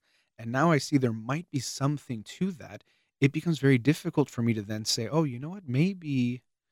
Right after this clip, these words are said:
part of that makes sense." And I think this is unfortunate. People identify so strongly as, I am a pro this, anti this kind of thing. Um, and when it becomes part of our identity, then when it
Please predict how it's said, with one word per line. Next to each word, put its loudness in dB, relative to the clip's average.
part 2
of -2
that 4
makes -10
sense." -10
And 2
I 8
think 2
this 0
is -2
unfortunate. -6
People -4
identify -2
so -8
strongly 0
as, -4
I 0
am -4
a -6
pro 4
this, 0
anti -8
this -4
kind -10
of -16
thing. 0
Um, -4
and 2
when 4
it 2
becomes 2
part 4
of 2
our 4
identity, -4
then 6
when 6
it 2